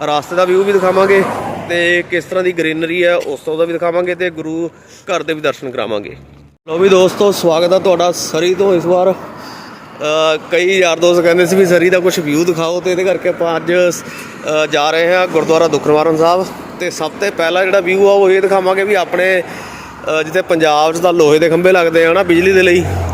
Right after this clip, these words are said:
ਪਰ ਇੱਥੇ ਜਿਹੜੇ ਆ ਬਿਜਲੀ ਦਾ ਖੰਭਾ, ਉੱਤੇ ਦੇਖੋ ਬਿਜਲੀ ਦੀਆਂ ਤਾਰਾਂ ਜਾ ਰਹੀਆਂ। ਇਹ ਜਿਹੜਾ ਖੰਭਾ ਹੈ ਬਿਲਕੁਲ ਲੱਕੜ ਦਾ ਹੈ, ਆ ਲਓ। ਸੋ ਲੱਕੜ ਦੇ ਜਿਹੜੇ ਖੰਭੇ ਨੇ ਉਹ ਇੱਥੇ ਲੱਗੇ ਹੋਏ ਨੇ, ਬੜੇ ਖੁੱਲ੍ਹੇ ਡੁੱਲੇ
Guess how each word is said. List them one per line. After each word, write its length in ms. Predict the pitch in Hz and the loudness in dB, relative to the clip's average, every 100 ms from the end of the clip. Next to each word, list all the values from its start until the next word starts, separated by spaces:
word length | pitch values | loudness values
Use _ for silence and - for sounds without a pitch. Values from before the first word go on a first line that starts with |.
| - | -6
ਪਰ 160 | 185 - 151 | -6 -4 -4
ਇੱਥੇ 300 | 147 - 180 | -6 -6 -2
ਜਿਹੜੇ 300 | 180 190 202 | 0 2 2
ਆ 100 | 185 | 0
ਬਿਜਲੀ 340 | 165 165 175 | -2 -2 0
ਦਾ 100 | 202 | 0
ਖੰਭਾ, 240 | 180 185 180 | 0 0 0
ਉੱਤੇ 180 | 147 | 2
ਦੇਖੋ 140 | 160 156 | 0 0
ਬਿਜਲੀ 200 | 151 160 | 0 2
ਦੀਆਂ 140 | 190 | 2
ਤਾਰਾਂ 200 | 180 165 | 2 0
ਜਾ 180 | 160 151 | 2 0
ਰਹੀਆਂ। 260 | 139 147 202 - - - - - - - | 2 0 0 -4 -16 -16 -18 -18 -20 -8
ਇਹ 160 | 160 170 | -4 0
ਜਿਹੜਾ 160 | 214 | 0
ਖੰਭਾ 300 | 226 185 190 | 0 -2 0
ਹੈ 60 | 220 | 0
ਬਿਲਕੁਲ 320 | 196 202 226 | 2 2 4
ਲੱਕੜ 320 | 202 - 180 | 2 0 -2
ਦਾ 180 | 175 131 | 0 0
ਹੈ, 40 | 107 - - - - - | -2 -10 -18 -18 -20 -10
ਆ 80 | 139 | -6
ਲਓ। 160 | 123 - - - - - - - - - - - - - - - - - - - - - - | -6 -8 -16 -20 -20 -20 -20 -20 -20 -20 -20 -20 -20 -20 -20 -20 -20 -20 -20 -20 -20 -18 -6
ਸੋ 100 | 165 | -4
ਲੱਕੜ 380 | 160 - 196 | -4 -2 -2
ਦੇ 160 | 190 190 | 2 2
ਜਿਹੜੇ 160 | 190 190 | 2 2
ਖੰਭੇ 340 | 151 147 180 | 0 2 4
ਨੇ 60 | 190 | 6
ਉਹ 120 | 190 | 4
ਇੱਥੇ 140 | 185 | 6
ਲੱਗੇ 220 | 175 143 | 2 4
ਹੋਏ 180 | 156 156 | 2 4
ਨੇ, 100 | 175 | 2
ਬੜੇ 200 | 180 175 | 2 0
ਖੁੱਲ੍ਹੇ 280 | 165 180 202 | 0 0 2
ਡੁੱਲੇ 320 | 185 190 185 | 2 2 2